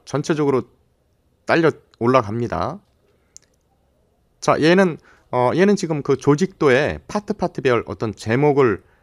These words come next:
어, 부여를 해줬기 때문에, 어, 얘는 뭐 임원진이 아니죠. 딜리트를 해줘요.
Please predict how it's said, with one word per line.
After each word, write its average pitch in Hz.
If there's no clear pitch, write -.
어, 95
부여를 139
해줬기 139
때문에, 113
어, 95
얘는 120
뭐 104
임원진이 131
아니죠. 90
딜리트를 135
해줘요. 69